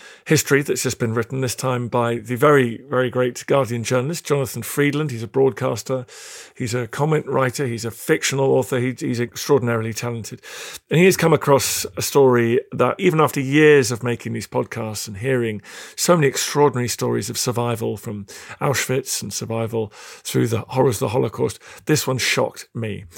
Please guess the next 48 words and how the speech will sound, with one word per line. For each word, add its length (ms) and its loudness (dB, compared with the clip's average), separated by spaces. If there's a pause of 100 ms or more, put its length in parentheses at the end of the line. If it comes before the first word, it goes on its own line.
(280)
It's 100 -12
called 160 6
The 60 6
Escape 440 2
Artist. 400 -6
It's 160 -2
about 260 0
Rudolf 360 2
Verber, 340 -2
who's 160 -4
a 40 -6
teenager. 560 -6 (100)
He's 140 -14
a 20 -20
teenage 400 -2
boy 240 0
who 340 -6 (440)
went 420 2
to 500 -4
Auschwitz. 600 -2 (420)
He 140 -6
survived. 580 0
He 120 -4
almost 260 -4
died 160 -4
of 80 -10
typhus, 400 -2
but 120 -14
he 60 -6
didn't. 400 -2
He 140 -8
survived. 600 -2 (460)
And 80 -2
he 60 0
spent 280 0
a 40 -2
huge 320 -2
amount 120 0
of 60 -6
time 380 0
at 160 -10
Auschwitz, 580 -6
and 100 -6
I 60 -8
got 200 0
to 100 -4
know 180 4
it 200 2